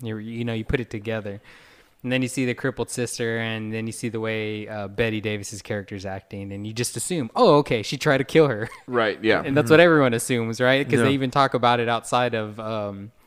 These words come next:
Speaker 1: outside of the, the household. There's people that, that speculate, and, "Yeah, she tried to kill her," but the Hollywood, the sys-, the studio covered it up.
Speaker 3: Yeah.
Speaker 2: Yeah, yeah.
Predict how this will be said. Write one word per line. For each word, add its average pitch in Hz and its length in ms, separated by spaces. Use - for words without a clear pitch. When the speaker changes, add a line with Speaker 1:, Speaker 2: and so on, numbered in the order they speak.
Speaker 1:
outside 117 340
of 104 160
the, 110 200
the 117 120
household. 113 560
There's 104 140
people 117 320
that, 104 280
that 110 320
speculate, 110 680
and, 104 300
"Yeah, 143 220
she 127 180
tried 139 160
to 127 60
kill 131 220
her," 120 100
but 113 160
the 110 80
Hollywood, 120 400
the 127 80
sys-, - 360
the 131 180
studio 143 480
covered 131 380
it 120 100
up. 120 220
Speaker 3:
Yeah. 117 160
Speaker 2:
Yeah, 110 200
yeah. 104 240